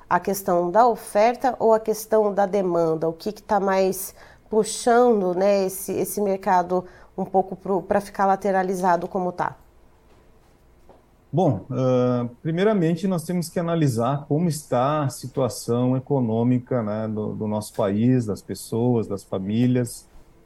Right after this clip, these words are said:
Speaker 2: né, eh, que isso reflete no fluxo comercial de qualquer produto e principalmente dos alimentos, né? Ah, então, assim, a gente vem numa mudança de, de, de gestão do país, né? A gente vem numa mudança,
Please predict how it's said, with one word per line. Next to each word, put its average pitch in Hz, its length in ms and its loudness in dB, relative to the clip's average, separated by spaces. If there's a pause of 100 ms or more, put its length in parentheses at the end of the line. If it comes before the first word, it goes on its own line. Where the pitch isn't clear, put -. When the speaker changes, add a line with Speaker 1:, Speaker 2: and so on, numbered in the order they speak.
(120)
Speaker 2:
né, 104 280 -2
eh, 110 320 -2
que 127 180 -2
isso 127 300 2
reflete 143 960 0
no 123 140 2
fluxo 123 360 -8
comercial 113 680 0
de 120 80 -6
qualquer 127 560 -4
produto 147 800 -2 (380)
e 113 120 -4
principalmente 110 720 -2
dos 127 160 0
alimentos, 127 580 2
né? 90 180 -8 (680)
Ah, 101 500 -2
então, 135 320 -2
assim, 139 300 0
a 107 80 0
gente 117 200 -6
vem 156 600 2
numa 113 260 0
mudança 117 560 0
de, 104 420 -2
de, 95 420 -4
de 98 180 -6
gestão 107 400 -2
do 107 80 -2
país, 139 520 2
né? 110 100 -2
A 110 100 -2
gente 98 200 -8
vem 104 200 -4
numa 110 180 0
mudança, 104 640 -4